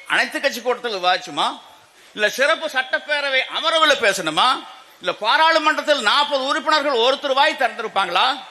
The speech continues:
என்ன கொடுமை இது? ரெண்டாவது, அந்த பதினேழே முக்கால் டி எம் சி எடுத்து கொடுத்தாங்கல்ல, கொடுத்துட்டு அந்த நீதி அரசர்கள் ஒரு சமாதானம் சொன்னாங்க. இந்த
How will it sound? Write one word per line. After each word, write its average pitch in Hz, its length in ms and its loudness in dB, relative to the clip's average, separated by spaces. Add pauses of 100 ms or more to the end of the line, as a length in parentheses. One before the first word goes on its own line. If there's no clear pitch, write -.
(280)
என்ன 254 340 0
கொடுமை 294 420 -2
இது? 311 440 -10 (520)
ரெண்டாவது, 269 440 4
அந்த 262 240 2
பதினேழே 277 420 2
முக்கால் 262 320 0
டி 262 120 -2
எம் 285 160 2
சி 285 100 -4
எடுத்து 247 280 -4
கொடுத்தாங்கல்ல, 262 460 0 (1000)
கொடுத்துட்டு 233 920 2 (260)
அந்த 156 200 -2
நீதி 285 440 -2
அரசர்கள் 262 460 -2
ஒரு 240 100 -4
சமாதானம் 262 580 2
சொன்னாங்க. 202 440 0 (1000)
இந்த 190 440 2